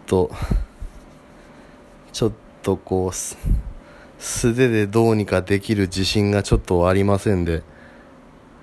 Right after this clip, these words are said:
ちょっと殺虫剤を買ってきます。買ってきてまた第二弾配信します。くっそ。も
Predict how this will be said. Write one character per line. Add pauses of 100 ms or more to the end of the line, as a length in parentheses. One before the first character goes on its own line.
(760)
ち
ょ
っ (360)
と (220)
殺
虫
剤
を (1600)
買
っ
て
き
ま
す。
買
っ
て
き
て
ま
た
第
二
弾
配
信
し
ま
す。 (300)
く
っ
そ。
も